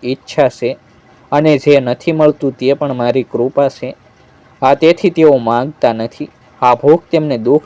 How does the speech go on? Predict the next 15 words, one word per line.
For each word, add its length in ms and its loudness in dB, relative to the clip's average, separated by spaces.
નથી 300 -4
આપતી. 380 -6
આ 140 4
સંતોષ 600 2
તેમને 360 2
સમૃદ્ધ 540 0
બનાવે 460 0
છે 300 -8
અને 200 0
સ્મિત 360 -4
તેમને 300 0
શિવ 360 2
સાથે 460 -4
જોડે 420 -2
છે. 260 -10